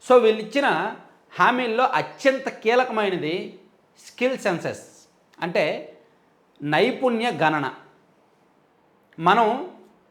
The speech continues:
జనగణన విన్నాం, అంటే, జనాభా లెక్కలు, కులగణన విన్నాం, అంటే, కులాల వారీగా లెక్కలు.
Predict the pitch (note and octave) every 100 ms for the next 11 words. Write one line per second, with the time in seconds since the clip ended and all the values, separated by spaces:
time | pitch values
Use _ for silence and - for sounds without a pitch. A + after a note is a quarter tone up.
0 | _ C3 B2+ F3 A#3 B3+ A#3+ B3 F#3 D#3+
1 | C#3 - F3 B3 D#3+ E3 F#3+ F#3+ F#3 D3+
2 | - A2 D#2 - _ _ _ _ G3 A#3
3 | C4 C4 B3 A#3 F#3 E3 B2 - F#3 G3
4 | - - A#3 A#3+ A#3 A3+ G#3+ G3+ G#3+ D#3
5 | - B2